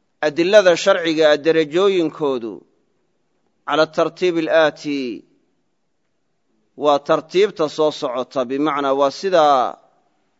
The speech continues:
loo kala hormarinaayo ee ay u soo socoto, ee ay ku imanayso.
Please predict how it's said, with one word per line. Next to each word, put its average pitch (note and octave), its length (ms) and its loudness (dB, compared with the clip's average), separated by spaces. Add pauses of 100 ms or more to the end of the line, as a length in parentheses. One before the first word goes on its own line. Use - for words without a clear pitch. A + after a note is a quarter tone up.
(140)
loo E3+ 220 2
kala E3 260 2
hormarinaayo D#3 920 2 (840)
ee F3 60 2
ay F#3 140 6
u A3+ 40 0
soo F#3+ 180 0
socoto, C#3 420 -4 (1400)
ee F3+ 80 0
ay F3 80 6
ku G3+ 120 -2
imanayso. D3 400 -4